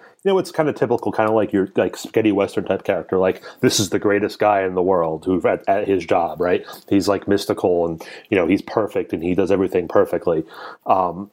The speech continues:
you know, he's, like, he's the ultimate thing. So he, he is an idealist, but his idea is a human being that he's, like, he, he, that he is committed to.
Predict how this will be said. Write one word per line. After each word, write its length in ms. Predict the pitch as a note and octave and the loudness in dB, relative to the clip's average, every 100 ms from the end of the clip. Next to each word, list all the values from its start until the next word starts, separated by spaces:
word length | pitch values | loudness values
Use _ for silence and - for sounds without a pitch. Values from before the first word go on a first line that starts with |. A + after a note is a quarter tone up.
| - | -2
you 80 | A2 | 0
know, 160 | F2+ | 2
he's, 180 | F2 G2+ | 2 2
like, 180 | G2+ - | 0 0
he's 180 | G#2 F2+ | -2 2
the 120 | G2+ | 2
ultimate 400 | G2 - G2 F#2 | 2 0 -6 0
thing. 300 | G#2 F2+ F2 - - | 0 0 -2 -12 -20
So 320 | - C#3 A#2 A#2 | -2 2 2 0
he, 240 | - D3+ D#3 | -2 -2 -2
he 280 | - C#3+ D#3+ | -2 2 4
is 140 | F#3 | 4
an 100 | A#2 | 2
idealist, 640 | F2+ E2 F2 F#2 E2 - - - - | -2 -2 -2 -2 -4 -10 -18 -6 0
but 200 | A#2+ - | 0 0
his 240 | - B2 | -6 -4
idea 460 | A2+ G#2 A#2+ C3 A#2 | -4 -6 -4 -2 0
is 540 | A2 G#2 G2+ F#2+ F#2 | 2 4 4 2 0
a 100 | G#2+ | -2
human 320 | - A2+ G2 | 2 2 0
being 320 | F2+ F2+ D#2 E2 _ - - - | 0 0 0 -8 _ -20 -12 -4
that 120 | F#2 | 0
he's, 340 | G2+ F#2+ G#2 | 2 2 0
like, 220 | B2 F2+ - _ _ - | -2 -2 -4 _ _ -2
he, 220 | G#2+ G#2 | 0 0
he, 400 | - G2+ G#2 G2 | 0 0 0 0
that 200 | G#2+ G2 | 0 0
he 320 | - G#2+ G#2 | -2 0 2
is 360 | G2 F2+ E2 - _ _ _ _ - - _ | 2 0 -6 -18 _ _ _ _ -20 -20 _
committed 360 | - A2+ G2 F2 | 0 2 2 -2
to. 220 | - B1+ | -6 -8